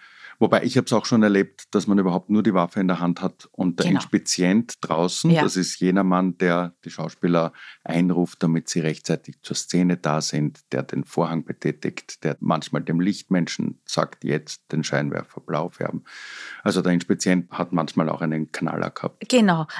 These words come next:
Speaker 2: der hat, hat entweder dann selber so eine Schreckschusswaffe hinten gehabt, wenn die vorne nicht losgeht, oder hat überhaupt statt ihm geschossen, oder was man auch gemacht hat,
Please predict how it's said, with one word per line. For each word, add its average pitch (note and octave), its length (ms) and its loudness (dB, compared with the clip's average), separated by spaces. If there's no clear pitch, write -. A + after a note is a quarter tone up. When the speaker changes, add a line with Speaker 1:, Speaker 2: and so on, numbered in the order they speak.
Speaker 2:
der G3+ 120 6
hat, G3 160 2
hat F#3+ 220 4
entweder G3 360 4
dann F#3 140 4
selber F#3+ 300 4
so G3 80 2
eine G3 340 4
Schreckschusswaffe F3+ 720 2
hinten G3 360 4
gehabt, F3+ 400 4
wenn F3+ 200 6
die F3+ 120 4
vorne F3+ 340 4
nicht E3 220 4
losgeht, E3 580 2
oder A3 560 8
hat G3 220 4
überhaupt G#3+ 320 4
statt - 280 0
ihm B3 180 6
geschossen, A#3 600 2
oder G3+ 500 6
was E3+ 180 -4
man D#3 240 0
auch D#3 220 0
gemacht G#3 420 0
hat, C4+ 100 2